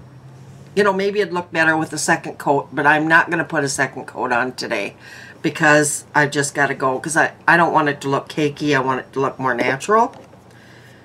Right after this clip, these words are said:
All right, so let's do my brows. I'm gonna use the, um, Milani Easy Brow today, and this is a fiber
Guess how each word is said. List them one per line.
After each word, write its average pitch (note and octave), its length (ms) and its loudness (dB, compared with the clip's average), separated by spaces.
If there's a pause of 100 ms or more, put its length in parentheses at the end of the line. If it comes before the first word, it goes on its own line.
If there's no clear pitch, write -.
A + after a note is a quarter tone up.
(120)
All D#3+ 280 4
right, C3 400 0
so D3 220 2
let's E3+ 640 -4
do D3+ 720 0
my C3+ 220 0
brows. C#3 1080 0
I'm D3+ 180 0
gonna D3 160 0
use D3 540 0
the, C#3+ 340 0 (400)
um, C#3+ 400 2
Milani G#3 560 6
Easy G3+ 440 4
Brow D3 340 2
today, C#3 540 -4 (760)
and D3+ 180 0
this D#3 160 -2
is E3 160 0
a F3 60 2
fiber D#3+ 580 0